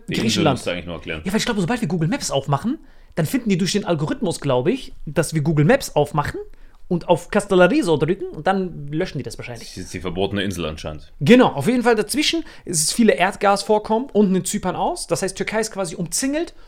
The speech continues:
Speaker 2: von Rohstoffen, kann sie aber nicht benutzen. Wegen diesem komischen Gesetz der See, ne? Weil Griechenland so viele Inseln hat. Das heißt,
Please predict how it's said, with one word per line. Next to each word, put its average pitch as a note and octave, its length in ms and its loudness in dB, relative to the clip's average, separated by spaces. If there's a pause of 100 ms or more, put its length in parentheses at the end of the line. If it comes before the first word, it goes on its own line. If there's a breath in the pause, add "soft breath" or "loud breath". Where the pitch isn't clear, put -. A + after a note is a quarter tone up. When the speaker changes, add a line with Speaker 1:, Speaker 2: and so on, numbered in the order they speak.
Speaker 2:
von F#3 400 0 (1500)
Rohstoffen, C#4 540 2
kann A3 140 0
sie G#3+ 80 4
aber G3 100 4
nicht F#3+ 140 -2
benutzen. E3 400 0 (320)
Wegen D#3 180 0
diesem D3+ 180 -2
komischen E3+ 380 0
Gesetz D3+ 320 2
der C#3+ 120 2
See, A#2 340 -2
ne? G#3+ 180 -4 (200 loud breath)
Weil D3+ 220 2
Griechenland E3+ 480 -2
so D#3 60 -6
viele D#3 180 0
Inseln B3 440 2
hat. E4+ 160 -4 (200 loud breath)
Das D#3+ 100 -4
heißt, G3 220 -2